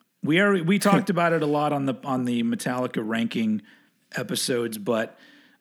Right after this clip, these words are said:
Speaker 1: um, I love the way this album sounds. I don't care about the bass.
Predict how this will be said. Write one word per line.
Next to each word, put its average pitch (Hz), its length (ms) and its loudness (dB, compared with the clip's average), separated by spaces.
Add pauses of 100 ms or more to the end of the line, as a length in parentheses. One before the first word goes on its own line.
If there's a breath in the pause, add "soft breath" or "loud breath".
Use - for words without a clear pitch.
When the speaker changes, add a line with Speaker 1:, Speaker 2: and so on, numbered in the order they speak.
Speaker 1:
um, 123 400 -2
I 139 80 -2
love 156 280 2
the 180 80 2
way 170 160 4
this 160 220 0
album 143 320 -2
sounds. 120 580 -2
I 123 120 -6
don't 135 460 -2
care 131 220 0
about 120 300 0
the - 60 -4
bass. 107 500 -4